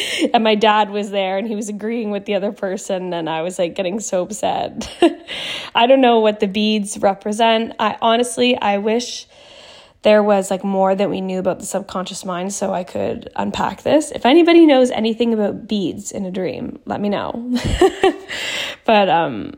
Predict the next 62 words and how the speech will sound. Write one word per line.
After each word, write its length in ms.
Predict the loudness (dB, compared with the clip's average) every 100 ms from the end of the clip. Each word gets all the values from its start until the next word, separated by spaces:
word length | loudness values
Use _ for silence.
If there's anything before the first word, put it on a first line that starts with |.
| _
that 160 | -2 0
was 160 | 0 -2
a 60 |
really 220 | -4 -2
interesting, 920 | -4 -6 -10 -8 -6 -6 -6 -10 -12 _
um, 540 | -6 -6 -4 -10 -10 -16 _ _ -6
dream, 420 | 0 0 0 -4
and 300 | -4 -4 -6
for 100 | -6
it 80 | -4
to 80 | -2
happen 320 | -4 -4 -6
at 140 | -4
that 360 | -6 -6 -10 -8
moment 320 | -4 -4 -4
in 60 | -4
my 140 | -6
life 340 | -6 -6 -8 -14
with 120 | -6
that 140 | -6
exact 300 | -4 -8 -10
person 420 | -10 -10 -8 -10 -10
was 280 | -12 -12 -8
weird. 320 | -6 -6 -8 -14 -20 -18 -18 -8 2
Um, 540 | 4 4 0 -4 -6 -10 _ _ _ _ _ -20 0
but 220 | 2 4
anyways, 580 | 4 4 4 -2 -4 -8 -14 -20 -20 -2
um, 500 | 2 2 0 -6 -8
so 160 | -2 2
we 80 |
were 60 | 2
talking 420 | 4 0 0 0
about, 240 | 2 2 2
you 80 |
know, 200 | 2 2
when 340 | 0 0 2 4
you 100 | 4
dream, 280 | 4 2 2
do 80 |
you 120 | -2 -4
see 240 | -2 0
it 180 | 0 0
from 160 | -2
third 260 | -2 -2 -2
party 200 | -4 -6
perspective 520 | -6 -2 -2 2 0
or 60 | 0
do 100 | -4
you 40 |
see 160 | -6 -8
it 60 |
from 140 | -6 -6
your 140 | -4
own 80 | -4
eyes? 480 | -2 -2 -2 -6 -4
And 240 | -2 -2
I 380 | 2 2 6 6
often 480 | 4 0 0 -2 -2
see 340 | -4 -4 -4
from 240 | -4 -4 -6
third 280 | -4 -6 2
party. 420 | 2 2 -2